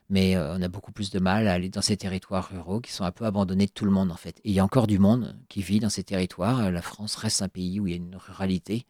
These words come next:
Et c'est, c'est une, une, les politiques publiques doivent absolument s'emparer de,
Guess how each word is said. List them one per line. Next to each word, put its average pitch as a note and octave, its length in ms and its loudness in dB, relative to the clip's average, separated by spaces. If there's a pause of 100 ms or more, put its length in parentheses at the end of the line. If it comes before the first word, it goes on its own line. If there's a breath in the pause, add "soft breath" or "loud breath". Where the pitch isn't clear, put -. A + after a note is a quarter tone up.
(400 soft breath)
Et F#2+ 320 -2
c'est, - 320 -2
c'est - 220 -2
une, F2 200 0
une, D#2 320 -14 (160)
les F2 80 -10
politiques G#2 460 0
publiques A2 420 0
doivent A2+ 300 8
absolument G#2+ 460 2
s'emparer G2 500 -4
de, F#2 320 -12